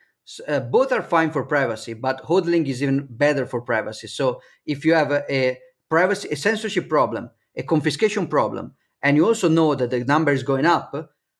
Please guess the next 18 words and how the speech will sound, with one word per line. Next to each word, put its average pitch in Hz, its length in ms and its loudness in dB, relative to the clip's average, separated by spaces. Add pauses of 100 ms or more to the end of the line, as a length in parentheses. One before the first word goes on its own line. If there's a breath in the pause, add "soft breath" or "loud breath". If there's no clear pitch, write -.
(140)
I 156 180 4
understand 165 540 2
that - 280 -2 (140)
the, 135 240 0
the 135 140 0
idea 151 340 2
of 147 200 2
spending 170 500 0
for 143 160 0
the 135 80 -4
sake 160 260 0
of 135 80 -2
spending, 143 500 0 (220 loud breath)
I 151 60 -4
mean, 143 160 2
you 240 180 2
spend 226 320 -2
Bitcoin 160 540 0